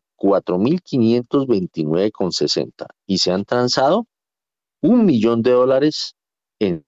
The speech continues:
cinco operaciones. Esto está interesante. Venga a ver que aquí me escriben. El problema del dólar es que no hay un comprador marginal.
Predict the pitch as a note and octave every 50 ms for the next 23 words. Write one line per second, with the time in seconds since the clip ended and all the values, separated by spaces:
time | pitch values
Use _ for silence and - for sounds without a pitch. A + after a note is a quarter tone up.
0 | - E2 D#2 - - - - A2+ G#2 F#2+ F#2 - - G#2 G2+ - _ - F2 -
1 | - D#2+ D#2 - - - - - - - _ - - - - - - - _ _
2 | _ - - - - - - - - - B2 A2+ G#2+ - A#2 G#2+ F#2+ D#2+ - F2
3 | D2+ D2+ - E2+ F2 F2+ G2 G2+ G2+ G2 - - G2 F#2 - - G#2+ G2+ G2 G2
4 | G2 F#2+ - - - G2 F#2+ F2 E2+ D2+ - _ - - - - - - - -
5 | - _ _ - G#2 F#2+ F2+ E2 - - F2+ F2 F#2+ G#2+ A#2 C3+ D#3 F3+ F#3+ E3
6 | B2 G#2+ G2+ F#2 A#2 A#2+ B2 C3+ C#3 C#3 C#3+ C#3 B2+ - - - C#3+ C#3 C#3 C3+
7 | C3+ C3 C3+ C3+ C3 C3+ C3+ C#3 C#3 C3+ C3+ - C#3+ C#3+ C3+ A#2+ - A2+ G#2+ G2
8 | G2 G2+ G#2 G#2+ A2+ A#2+ B2 B2 A2+ A#2+ - - F#2+ G2 G2+ G2 F2+